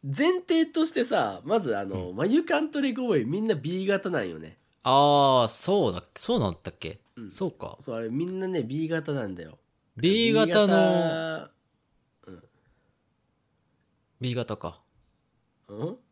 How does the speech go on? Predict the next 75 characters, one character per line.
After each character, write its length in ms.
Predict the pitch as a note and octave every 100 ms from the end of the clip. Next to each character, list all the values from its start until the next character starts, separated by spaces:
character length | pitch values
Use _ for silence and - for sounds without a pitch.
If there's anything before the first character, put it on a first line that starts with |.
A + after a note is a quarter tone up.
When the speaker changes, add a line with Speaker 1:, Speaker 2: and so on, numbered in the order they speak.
| _ _ - - - B2+
Speaker 2:
ビ 140 | C#3 C#3
ー 60 |
型 300 | D3 A#2 C#3+
の 0 |
Speaker 1:
何 200 | C#3 C3+
が 0 |
言 0 |
い 80 | -
た 60 | -
い？ 40 | _ -
Speaker 2:
み 100 | B2+
ん 40 | A#2+
な 100 | A2
次 180 | A2
男？ 240 | F#2+ F2 A#2+ _ _ _ - - -
Speaker 1:
い 80 | F3+
や、 260 | A#3+ - _ -
そ 200 | - A#3
ん 40 |
な 60 | G#3+ - - C#4 -
こ 120 | E4+
と 140 | G#3
は 140 | C3 A2+
な 140 | G#2+
い 80 | F2+
ぞ。 220 | A2 D3 _
Speaker 2:
な 160 | C3 A#2
い 100 | F#2+
か。 200 | - -
そ 140 | - D3
れ 60 |
ユ 100 | C#3+
ー 40 | G#2+
マ 80 | F2
だ 80 |
け 120 | E2+ -
か。 120 | F#2+
Speaker 1:
う 40 |
ん。 180 | F#2+ F#2 _ _ _ _ _ -
Speaker 2:
ユ 80 |
ー 60 | D3+
マ 20 |
長 140 | - E3+
男 200 | - D#3
か。 140 | - _
Speaker 1:
<laughs> 80 | -
俺、 240 | E3+ E3 _ _
俺 160 | C3+ C#3
長 220 | - E3+
男 140 | A2 F2
だ 100 | F2
し 100 | -
な。 100 | B2
Speaker 2:
あ、 60 |
長 180 | - F3+
男 140 | F2+
だ。 160 | F2 - _ - B2+
ご 120 | G#2
め 60 |
ん 40 | G2
ご 80 | -
め 60 |
ん。 680 | - _ _ _ E3 E3 D3+ - _ _ _ _
Speaker 1:
<laughs> 0 |
う 60 | G2+ F#2
ん。 80 | - _ - -
そ 200 | - A2+ G#2+
う。 60 |
で、 200 | F3+ F#3+
な 100 | E3+
ん 40 | -
か 40 |
カ 140 | - D#3
ン 100 | B2
ナ 420 | G2+ G2 F#2+